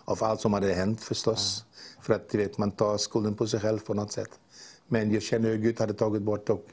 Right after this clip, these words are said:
Speaker 1: det var det, tror jag, att, som Gud gjorde i mig, att,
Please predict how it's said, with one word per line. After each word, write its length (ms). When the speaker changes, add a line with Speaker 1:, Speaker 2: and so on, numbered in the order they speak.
Speaker 1:
det 80
var 240
det, 420
tror 280
jag, 220
att, 360
som 200
Gud 200
gjorde 180
i 60
mig, 260
att, 280